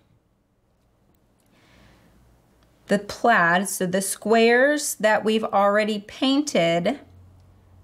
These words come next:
are going to be the portion that is covered with our Mylar,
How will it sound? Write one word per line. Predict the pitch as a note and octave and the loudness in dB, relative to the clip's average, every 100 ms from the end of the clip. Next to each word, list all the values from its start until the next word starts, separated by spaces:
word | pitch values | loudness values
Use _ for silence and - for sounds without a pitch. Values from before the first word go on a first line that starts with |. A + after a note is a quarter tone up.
| - - | -20 -2
are | G#3 | -2
going | F#3 G3+ G3+ G#3 | 0 0 0 -2
to | G#3+ A3+ | -4 -4
be | F#3 F#3+ F#3 F#3 | -2 0 0 0
the | F3+ F3+ | -2 -4
portion | - G3+ G3+ G3+ G#3+ G3+ G#3 A3+ - _ _ _ | -4 -2 -2 -2 -4 -2 -2 -4 -8 _ _ _
that | G3+ F#3 | 0 2
is | F#3+ F#3+ | 0 -4
covered | - G#3 G#3 G#3+ G#3+ G#3+ | -4 0 2 2 0 0
with | G3 F#3+ G#3 | -2 0 0
our | G#3+ | 0
Mylar, | C4 A3+ G3+ E3+ D#3+ D#3 E3 B3 | 0 0 0 -2 -2 0 0 -2